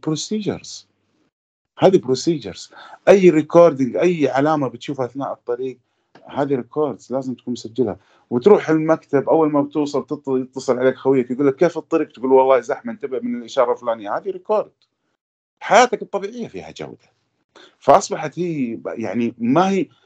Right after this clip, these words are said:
شيء، آه، أول كان الجودة نحط الشهادة على الجدار مفخرة للشركة وكذا، الآن أصبحت ضرورة من ضرورات اللي لازم تكون عليها شركة، ولا أنت ما بتشتغل بشكل سليم، ما بتعرف تشتغل صح.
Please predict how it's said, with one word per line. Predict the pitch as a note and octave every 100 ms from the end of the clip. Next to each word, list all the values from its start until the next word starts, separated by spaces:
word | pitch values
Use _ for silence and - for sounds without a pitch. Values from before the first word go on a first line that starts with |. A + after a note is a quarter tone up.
| _
شيء، | - D#3+ D#3+ D3 A#2 A2
آه، | A2 G#2 -
أول | D3 C3 A2
كان | - A#2 A2+
الجودة | G#2 B2 A#2+ G#2+ G2
نحط | - A2+ -
الشهادة | F2+ F2+ - G2 G#2+ F2+
على | D#2+ F#2+
الجدار | F2+ - F2+ A2+ G#2 F#2 _ _ _ -
مفخرة | B2 A2 - F#2+ F#2+
للشركة | F2+ - A2 A2 G#2 -
وكذا، | F2+ G#2+ B2+
الآن | F#3+ A3
أصبحت | E3 D3 - F#2+
ضرورة | E2+ F#2 C3+ G#2
من | F2+
ضرورات | F2+ F#2 F#2 G#2 - _ _ _ _ -
اللي | G2+ A2+
لازم | C#3 C3 -
تكون | - A#2
عليها | F#2+ G2+
شركة، | F#2 F#2+ E2+
ولا | G#2 D3 D#3
أنت | D3+ -
ما | D#3+
بتشتغل | C#3+ - D3 - A2
بشكل | - A#2+ G#2
سليم، | - A2 B2 - _ _ _ -
ما | B2+
بتعرف | - B2 -
تشتغل | - - G2 F2+
صح. | A2+ - -